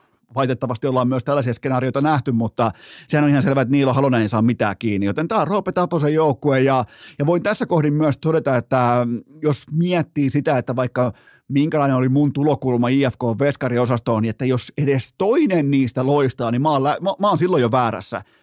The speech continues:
Mä en oottanut, että löytyy alle kahden G A A:n torjujaa kummastakaan, joten Roope Taponen ehdottomasti yllättäjä, ehdottomasti ollut laadukas. Seuraavaksi on syytä korjata toi kuudentoista pinnan Y V, mut edelleen mulla on hakusessa se ase.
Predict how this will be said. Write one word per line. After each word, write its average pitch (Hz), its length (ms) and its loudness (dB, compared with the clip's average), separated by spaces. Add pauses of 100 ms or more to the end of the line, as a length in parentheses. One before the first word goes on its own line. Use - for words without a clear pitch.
Mä 165 180 2
en 156 80 2
oottanut, 151 360 0
että 127 140 -2
löytyy 131 380 0
alle 139 380 0
kahden 143 460 -2
G 117 80 -6 (220)
A 113 260 -2
A:n 120 260 -2
torjujaa 117 500 0
kummastakaan, 120 800 0
joten 110 240 0
Roope 151 280 -2
Taponen 127 440 -2 (360)
ehdottomasti 131 600 0
yllättäjä, 120 400 2
ehdottomasti 117 440 -2
ollut 101 180 -4
laadukas. 127 640 0 (260)
Seuraavaksi 151 440 0
on 120 60 2
syytä 139 260 0
korjata 120 300 -2
toi 113 260 -2
kuudentoista 143 480 0
pinnan 101 380 -2
Y 156 300 2
V, 131 280 2 (340)
mut 143 220 -2 (560)
edelleen 226 360 -2
mulla 185 160 2
on 156 60 2
hakusessa 139 440 -4
se 123 200 -4
ase. 143 480 0